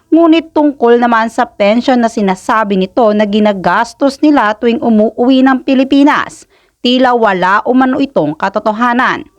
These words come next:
Dahil ayon mismo sa mga kapwa Pilipino umano sa Switzerland, hindi naman umano ganun kalaki ang pensyon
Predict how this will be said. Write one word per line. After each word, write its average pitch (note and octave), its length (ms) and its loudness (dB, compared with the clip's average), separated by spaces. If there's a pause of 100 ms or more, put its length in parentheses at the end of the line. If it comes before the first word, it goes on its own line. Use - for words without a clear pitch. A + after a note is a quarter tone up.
(360)
Dahil G3+ 400 -2
ayon A3 480 2
mismo B3 560 0 (160)
sa - 160 -6
mga D4+ 320 2
kapwa B3 480 -2
Pilipino A#3+ 560 -2
umano G#3+ 400 2
sa C4 160 -2
Switzerland, C#4 880 -2 (320)
hindi D#4 400 4
naman C4 320 2
umano A#3 320 0
ganun G#3+ 560 0
kalaki A3+ 480 0
ang A3 320 -4
pensyon B3+ 720 0